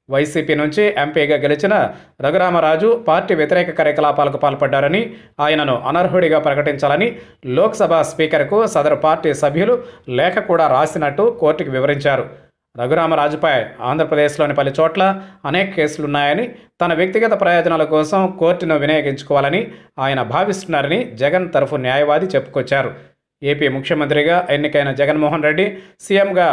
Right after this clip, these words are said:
ప్రభుత్వపరమైన బాధ్యతలు నిర్వహించాల్సి ఉండడం, అనేక కార్యక్రమాల్లో భాగం కావాల్సి రావడం వల్లే ఆయన కోర్టుకు హాజరు కాలేకపోతున్నారని, కరోనా వంటి విపత్కర పరిస్థితుల్లో ప్రభుత్వాధినేతగా అనేక కీలక నిర్ణయాలు తీసుకోవాల్సి ఉందని, వ్యక్తిగత హాజరు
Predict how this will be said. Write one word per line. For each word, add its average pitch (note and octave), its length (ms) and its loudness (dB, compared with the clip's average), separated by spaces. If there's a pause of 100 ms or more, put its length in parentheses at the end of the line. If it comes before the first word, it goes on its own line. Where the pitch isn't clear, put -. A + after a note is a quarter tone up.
(140)
ప్రభుత్వపరమైన D3+ 680 0
బాధ్యతలు D3+ 520 0
నిర్వహించాల్సి D3 600 0
ఉండడం, E3 240 0 (380)
అనేక G3+ 360 0
కార్యక్రమాల్లో D#3 560 2 (100)
భాగం E3 320 2
కావాల్సి C#3 380 2
రావడం C#3 300 2
వల్లే D3 400 0 (260)
ఆయన D#3+ 340 0 (120)
కోర్టుకు F#3+ 400 2
హాజరు F3 300 2
కాలేకపోతున్నారని, C#3+ 800 0 (440)
కరోనా G3 300 2
వంటి E3+ 380 2
విపత్కర D#3+ 460 0
పరిస్థితుల్లో D3+ 640 0
ప్రభుత్వాధినేతగా D#3+ 1000 0 (240)
అనేక D#3 260 0
కీలక F3+ 340 2
నిర్ణయాలు D3+ 420 0
తీసుకోవాల్సి D3+ 540 -2
ఉందని, D3 300 0 (400)
వ్యక్తిగత G3+ 420 0
హాజరు F3 380 2